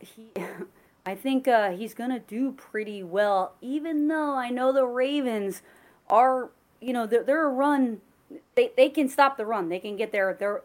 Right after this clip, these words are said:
they have a good defense, but I think James Robinson has that one cut ability to be able to go actually between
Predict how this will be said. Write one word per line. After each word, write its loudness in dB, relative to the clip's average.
they -4
have 0
a -6
good -8
defense, -8
but -2
I -8
think -6
James -2
Robinson -2
has 0
that -2
one -6
cut -2
ability -2
to -2
be 0
able 0
to -4
go 2
actually -4
between -2